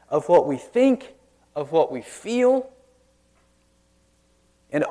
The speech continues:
only rely on what comes to us objectively from the pages of Scripture, from the inspired apostles like Paul,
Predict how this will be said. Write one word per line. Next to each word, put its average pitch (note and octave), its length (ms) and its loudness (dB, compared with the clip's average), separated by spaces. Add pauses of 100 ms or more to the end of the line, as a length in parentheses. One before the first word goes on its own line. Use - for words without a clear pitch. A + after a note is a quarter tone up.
only A3+ 360 6
rely F#3+ 440 4
on D#3 140 -2
what D#3 200 0
comes G3 340 -4
to D3+ 160 -2
us C3 180 -4
objectively C#3+ 600 -4
from C#3+ 180 -8
the C3 80 -4
pages A#2 340 -8
of A2+ 80 -18
Scripture, - 440 -2 (1200)
from D3+ 280 0
the C#3+ 120 0
inspired C3+ 400 -2
apostles C3 420 -2
like D#3+ 240 0
Paul, F3+ 420 6